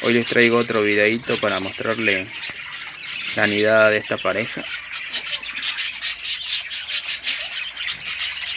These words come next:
El macho un perlado doble factor rostral y la hembra una perlada gris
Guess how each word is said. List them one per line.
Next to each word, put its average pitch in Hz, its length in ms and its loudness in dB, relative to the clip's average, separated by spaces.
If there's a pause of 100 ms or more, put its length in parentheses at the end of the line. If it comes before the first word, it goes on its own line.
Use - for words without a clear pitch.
(460)
El 107 140 -4
macho 117 320 0
un 117 100 0
perlado 113 460 2
doble 117 240 0
factor 113 440 -2
rostral 135 600 0
y 104 300 -2
la 104 180 4
hembra 110 520 2 (1160)
una 117 160 2
perlada 113 560 4
gris 113 280 0